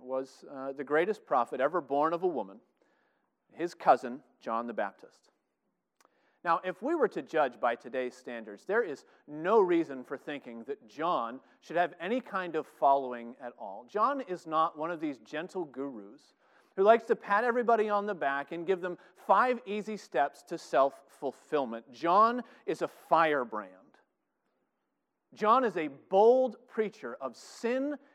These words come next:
and damnation and deep repentance.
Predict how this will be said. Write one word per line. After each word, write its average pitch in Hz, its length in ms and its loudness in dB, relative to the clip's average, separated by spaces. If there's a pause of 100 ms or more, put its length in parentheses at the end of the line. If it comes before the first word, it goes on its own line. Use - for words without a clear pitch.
(140)
and 151 140 -10
damnation 196 920 -4
and 139 320 -10
deep 240 300 -8 (320)
repentance. - 920 -8